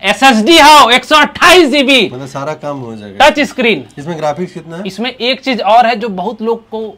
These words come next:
Speaker 1: नहीं मिलता है सेकंड हैंड में,
Speaker 2: जी।
Speaker 1: इसमें टीपीएम टू पॉइंट ज़ीरो है।
Speaker 2: ये क्या होता है?
Speaker 1: ये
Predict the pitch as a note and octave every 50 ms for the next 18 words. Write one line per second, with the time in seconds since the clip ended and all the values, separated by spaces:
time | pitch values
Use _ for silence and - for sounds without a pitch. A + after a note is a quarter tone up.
0 | _ - F3 E3+ F#3+ G#3+ G#3 G3 F3+ D#3 - F3+ E3 E3+ D#3+ F3+ D3+ - D#3+ D#3
1 | D3 C#3+ D3 F#3 G3+ G3+ _ _ - A#2 A#2+ A2+ F3+ - - G#3 A3 A3 A3 _
2 | _ G3+ G3+ G3 G3 G#3+ A3 B3 B3 A#3 G#3+ _ - A3+ A3 G#3 G#3+ G#3+ G3+ G3+
3 | G3 D#3 C3 D#3+ F3 E3+ F3 D#3 A#2+ - - B2+ C3+ C#3 C3+ C#3+ B2 A2 G#2 G2
4 | - G2+ - - C#3+ F#3+ A3+ B3+ B3+ -